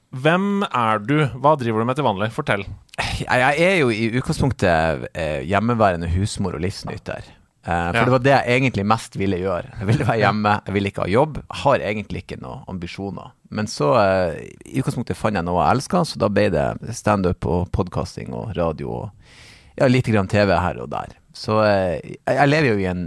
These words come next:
Speaker 2: drøm, temmelig vill en, uten å <laughs> fortsatt på akkurat den. Så det, det, livet er jo herlig.
Speaker 1: Ja, det
Speaker 2: Og
Speaker 1: er jo det.
Speaker 2: nå er jeg her for å snakke om noe gøy, så det er liksom ja, dette er hyggelig.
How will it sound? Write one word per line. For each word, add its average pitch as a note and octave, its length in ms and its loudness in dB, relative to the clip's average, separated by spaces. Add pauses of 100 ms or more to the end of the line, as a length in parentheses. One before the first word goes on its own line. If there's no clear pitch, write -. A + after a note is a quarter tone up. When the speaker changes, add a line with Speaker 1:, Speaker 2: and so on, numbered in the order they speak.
(160)
Speaker 2:
drøm, F2 240 -2 (240)
temmelig F2+ 400 -2
vill F2+ 160 -4
en, - 160 -12 (240)
uten - 300 -10
å - 100 -16
<laughs> - 0 - (1160)
fortsatt C3 320 0
på A2+ 60 2
akkurat G#2 260 0
den. G#2 200 2 (300)
Så - 120 -6
det, C3 380 4
det, A2+ 160 -2
livet A#2 300 2
er F#2 80 0
jo E2+ 100 -4
herlig. E2+ 380 -6 (300)
Speaker 1:
Ja, - 100 -2
det - 80 -2
Speaker 2:
Og F#2 80 -2
Speaker 1:
er G#2+ 140 0
jo G3+ 100 2
det. A3 80 -2 (100)
Speaker 2:
nå D3 120 0
er D3+ 40 4
jeg C3 120 4
her C#3+ 100 2
for G#2+ 80 -8
å - 60 -6
snakke A#2 200 -2
om F2+ 120 -2 (260)
noe G#2 160 0
gøy, A2 320 0
så - 140 -8
det G#2+ 100 0
er G2 160 0
liksom F#2 320 -8 (460)
ja, A2 140 2 (260)
dette A#2 200 0
er G2+ 40 0
hyggelig. F#2 300 -4